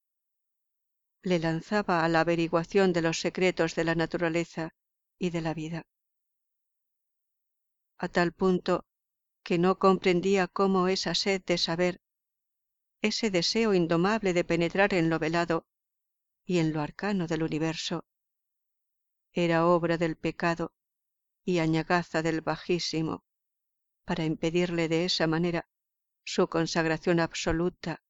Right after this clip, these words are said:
a la adoración del Eterno Padre. Llegó a manos de Fray Tomás un periódico en que se hablaba detalladamente del descubrimiento del alemán doctor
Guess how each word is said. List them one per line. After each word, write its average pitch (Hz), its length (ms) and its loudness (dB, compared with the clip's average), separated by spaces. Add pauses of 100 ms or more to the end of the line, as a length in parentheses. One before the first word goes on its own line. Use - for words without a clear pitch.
(440)
a 170 160 -4
la 160 140 -2
adoración 165 600 -2
del 156 140 -4
Eterno 160 440 -4
Padre. 160 420 -6 (3500)
Llegó 185 420 0
a 180 80 4
manos 180 440 4
de 170 140 0
Fray 190 360 0
Tomás 180 460 2
un 190 140 4
periódico 175 880 0 (120)
en 185 200 2
que 180 180 0
se - 160 0
hablaba 190 400 2
detalladamente 175 960 0 (640)
del 180 220 4
descubrimiento 180 840 2
del 165 140 2
alemán 165 460 2
doctor 165 580 -4